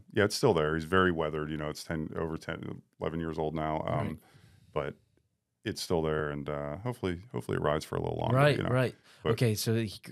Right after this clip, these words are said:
Speaker 2: really, you know, impactful story that prompted you going into murals, had your own space to be able
Speaker 1: Mm-hmm.
Speaker 2: to do it, had a collaboration of a lot of people.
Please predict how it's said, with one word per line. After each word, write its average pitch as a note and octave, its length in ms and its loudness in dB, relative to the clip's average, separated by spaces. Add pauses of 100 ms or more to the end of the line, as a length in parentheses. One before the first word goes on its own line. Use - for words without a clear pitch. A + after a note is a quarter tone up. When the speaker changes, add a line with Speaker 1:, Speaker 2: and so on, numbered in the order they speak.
(160)
Speaker 2:
really, A#2+ 560 2
you A#2 100 -4
know, G2 160 -2
impactful G#2 640 0 (380)
story A2+ 400 4
that G2 240 -2
prompted G#2+ 440 0
you F#2+ 260 -2 (160)
going G2 240 0
into G2 240 -2
murals, G2 640 0 (400)
had A2 240 0
your A2 100 4
own G#2 120 2
space G2+ 440 0
to G2+ 80 -8
be G2+ 120 2
able F#2 120 4
Speaker 1:
Mm-hmm. F#2+ 80 0
Speaker 2:
to F#2+ 140 0
do G2+ 220 0
it, G2+ 240 0
had G2 180 -4
a F#2 60 -10
collaboration F#2+ 580 -2
of F#2 60 -6
a F#2+ 60 -4
lot F#2 180 -2
of F2+ 60 -8
people. G2+ 420 -2